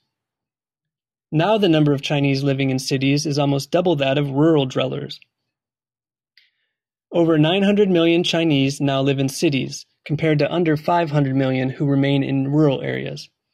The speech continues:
Now, this incredible shifting of the population led to the real estate boom and led to Evergrande and numerous other massive companies profiting and expanding at an incredible rate.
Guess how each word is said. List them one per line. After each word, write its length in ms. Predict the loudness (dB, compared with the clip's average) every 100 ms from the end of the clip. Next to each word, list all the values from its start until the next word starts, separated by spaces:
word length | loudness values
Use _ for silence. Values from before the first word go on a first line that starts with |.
| _ _ _ _ _
Now, 80 | -2
this 180 | 0 2
incredible 500 | 0 2 2 2 0
shifting 440 | 0 -2 2 0
of 80 | 0
the 60 |
population 880 | -4 -4 -2 0 2 0 -2 -4 -4 -10 _ _ _
led 380 | -6 0 2 0
to 100 | 0
the 100 | 0
real 220 | 2 2 2
estate 340 | -2 -4 -4
boom 360 | -4 -4 -4 -10 _ _ _ _
and 160 | -4 0
led 180 | 0 0
to 100 | -2
Evergrande 800 | 0 0 0 -2 0 -2 -4 -4
and 160 | 0
numerous 400 | 2 2 2 0 -2
other 260 | 0 2
massive 460 | 2 0 -2 -4 -6
companies 520 | -6 -6 -4 -4 -4
profiting 680 | -8 -4 -2 -2 -2 -2 -2
and 120 | -2 -2
expanding 760 | -2 -2 0 2 0 -2 -4
at 160 | -6 -2
an 100 | -2
incredible 600 | -4 -4 -2 0 0 -2
rate. 320 | -2 -4 -8